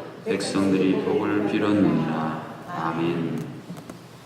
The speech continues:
최근에 뉴스를 들으니 제주로 이주하는 인구가 급격하게, 예, 상승했던 것이 이렇게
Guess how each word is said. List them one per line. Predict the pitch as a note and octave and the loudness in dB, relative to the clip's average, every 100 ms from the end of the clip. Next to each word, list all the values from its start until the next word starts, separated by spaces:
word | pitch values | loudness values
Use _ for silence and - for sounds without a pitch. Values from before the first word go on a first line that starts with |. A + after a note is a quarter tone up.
| - - - - - - - - - - - - - - | -14 -14 -18 -16 -14 -14 -14 -14 -16 -18 -18 -18 -16 -10
최근에 | - B2+ B2+ B2+ A#2+ - - | -2 2 4 4 4 -2 -2
뉴스를 | A#2 A2+ B2 A#2 | 0 0 0 -2
들으니 | A2+ G#2+ G2+ A#2 G#2+ F#2 | -2 -4 -2 0 0 -2
제주로 | - A2+ A2+ A2+ A2 A2 A2 | -2 0 0 0 0 2 2
이주하는 | G#2+ A2 A2 A2 A2 G#2 | 2 0 0 0 0 -2
인구가 | G#2 G2+ G2 G2 G2 A2+ | -4 -4 -4 -2 -2 -4
급격하게, | A#2 - A#2+ A2 G#2 G2 F#2+ F2+ D#2+ - - - - | -6 -4 -2 -2 -4 -4 -2 -4 -8 -12 -18 -18 -14
예, | D#2+ D2+ - - - - | -12 -10 -12 -16 -20 -10
상승했던 | - B2+ B2+ B2 B2 A#2 A2 G#2 A2+ G#2+ A#2 G2+ | -4 -2 0 -2 0 0 -2 -4 -8 -4 -4 -2
것이 | G2 F#2 - G#2 D#3+ D3+ - | -4 -4 -4 -2 -4 -6 -12
이렇게 | - D#3+ | -14 -14